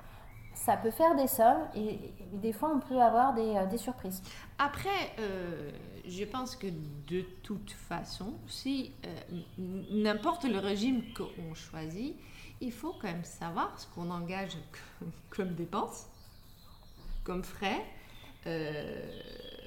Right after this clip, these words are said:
Speaker 2: je pense qu'il est important de toute façon, euh, de savoir tous les mois ce qui va sortir.
Speaker 1: Tout à
Speaker 2: En
Speaker 1: fait.
Speaker 2: fixe.
Speaker 1: C'est le bon sens près de chez vous.
Speaker 2: Et éventuellement en variable. Euh, je pense que même effectivement, si on ne travaille pas avec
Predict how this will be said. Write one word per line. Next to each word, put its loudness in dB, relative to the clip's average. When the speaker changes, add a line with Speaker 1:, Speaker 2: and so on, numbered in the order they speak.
Speaker 2:
je -14
pense -4
qu'il -4
est 2
important -2
de 2
toute -4
façon, -2
euh, -6
de 0
savoir -2
tous 0
les 2
mois 0
ce -6
qui -8
va -4
sortir. -4
Speaker 1:
Tout 2
à 10
Speaker 2:
En 8
Speaker 1:
fait. 8
Speaker 2:
fixe. 2
Speaker 1:
C'est 10
le 6
bon 10
sens 6
près 6
de 6
chez 10
vous. 4
Speaker 2:
Et 4
éventuellement -2
en -6
variable. -2
Euh, -4
je -4
pense -6
que -6
même 2
effectivement, -2
si -4
on -2
ne -4
travaille -2
pas 6
avec 2